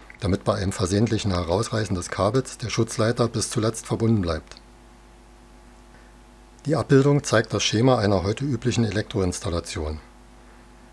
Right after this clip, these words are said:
In unserem zweihundertdreißig Volt Hausnetz liegt ein Leiter auf Erdpotenzial. Eine Berührung des Null- oder Neutralleiters ist deshalb ungefährlich.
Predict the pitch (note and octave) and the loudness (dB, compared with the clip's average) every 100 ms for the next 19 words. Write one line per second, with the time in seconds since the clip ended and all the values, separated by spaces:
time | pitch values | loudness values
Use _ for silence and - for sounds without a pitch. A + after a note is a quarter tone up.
0 | - C3+ A2 A#2 G#2+ G#2 G#2 G2 G2+ - | 0 2 4 4 4 0 0 2 0 -2
1 | F#2+ A#2 - G#2 F2 - A2+ - C3 - | -4 -4 -6 -6 -6 -2 -2 2 0 0
2 | - - - - - F#2+ A#2+ A#2+ A2+ C3+ | -10 -8 -8 -8 -2 2 4 4 2 0
3 | C#3+ A2 E3 A2+ - G#2 G2 F2 - F#2+ | -2 -4 -2 -4 -4 -6 -2 -4 -4 -8
4 | F2 - - - - - - - - - | -8 -12 -20 -20 -20 -20 -20 -20 -20 -20
5 | - - - - G2+ G2+ G#2 G2+ C3+ C3+ | -20 -20 -18 0 4 4 4 6 8 6
6 | G#2+ F#2+ G#2 B2+ C#3+ G2+ F#2 F2+ - F#2+ | 4 2 4 4 4 0 0 -2 -2 0
7 | A#2+ B2 B2+ C3+ - B2+ - F#2+ A2+ G2+ | 2 2 2 -2 -2 -6 -4 -2 -2 -2
8 | A#2+ A2+ G2 F#2+ D#2+ D#2+ - | 0 2 0 -4 -6 -8 -14